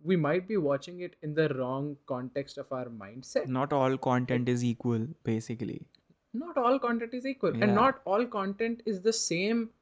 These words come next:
Speaker 1: Uh, like, the same piece of content can be completely different a week from now when you're feeling a particular way.
Speaker 2: Yeah.
Speaker 1: So, for example, like, there is a, there is a channel called, uh, The School of Life,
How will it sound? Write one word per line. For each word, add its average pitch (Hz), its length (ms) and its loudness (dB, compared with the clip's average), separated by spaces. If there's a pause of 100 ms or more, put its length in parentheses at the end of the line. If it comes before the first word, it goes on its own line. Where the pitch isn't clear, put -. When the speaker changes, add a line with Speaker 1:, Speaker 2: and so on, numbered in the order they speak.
(680)
Speaker 1:
Uh, - 200 0
like, 226 280 6
the 214 100 -6
same 294 320 4
piece 262 220 -2
of 240 160 4
content 170 440 -2 (120)
can 196 160 2
be 208 80 4
completely 190 440 4
different 190 460 -2 (800)
a 160 80 2
week 160 260 4
from 135 260 -2
now 104 180 -4
when 120 120 -8
you're 143 120 0
feeling 147 340 0
a 131 40 -4
particular 120 580 -4
way. 113 40 0
Speaker 2:
Yeah. 110 280 0 (300)
Speaker 1:
So, 139 320 0 (320)
for - 200 4
example, 180 400 6
like, 135 180 2
there 147 160 4
is 156 120 0
a, 147 260 8
there 143 120 2
is 147 80 -2
a 143 80 2
channel 131 320 -2
called, 123 320 2
uh, 117 80 0
The 127 120 -8
School 139 280 -2
of 135 140 -4
Life, - 300 -4